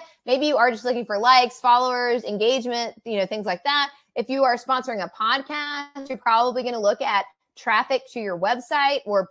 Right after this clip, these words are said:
purchases from your website or, you know, bookings with you to do whatever it is that you're wonderful at doing. Um, if it's a, um, newsletter, again, maybe click-through rates, maybe, um, responses to the newsletter, maybe,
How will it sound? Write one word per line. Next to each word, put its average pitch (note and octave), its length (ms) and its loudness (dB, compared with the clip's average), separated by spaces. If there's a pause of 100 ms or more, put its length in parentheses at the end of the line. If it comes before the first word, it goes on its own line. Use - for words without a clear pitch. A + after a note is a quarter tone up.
purchases A#3 520 -8
from D#4 180 -4
your E4 140 -6
website D4+ 520 -2
or, G#3+ 300 0 (160)
you A#3+ 80 -2
know, A#3+ 140 0
bookings C4+ 580 0
with C4 140 -4
you C4+ 260 -4
to - 140 -8
do A3 280 -4
whatever F#3+ 440 -2
it F#3 80 -2
is F#3+ 220 0
that F3+ 80 -6
you're F3 140 -4
wonderful F3 420 -4
at D3+ 120 -6
doing. E4+ 380 -2 (360)
Um, C4+ 300 4
if C4+ 160 0
it's - 240 0
a, B3 420 0
um, G#3 500 0
newsletter, D4+ 720 2 (180)
again, B3 280 2
maybe A3+ 220 -2
click-through C#4+ 500 -2
rates, A3 380 -2
maybe, A3+ 360 -4
um, G3+ 340 -2
responses B3+ 680 -4
to C#4+ 80 -6
the B3 80 -6
newsletter, B3+ 580 -2
maybe, G#3+ 520 -6